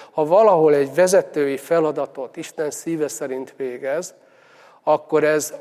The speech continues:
olyan kemény munkát követel tőle, ami meg fogja haladni azt, ami jól esik.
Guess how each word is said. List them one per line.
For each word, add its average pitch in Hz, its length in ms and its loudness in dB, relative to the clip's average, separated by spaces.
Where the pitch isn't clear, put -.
olyan 226 420 4
kemény 175 520 4
munkát 160 580 4
követel 156 600 0
tőle, 170 380 2
ami 165 180 2
meg 196 240 4
fogja 147 380 0
haladni 143 520 4
azt, 147 340 -2
ami 139 220 -2
jól 147 280 4
esik. - 480 -12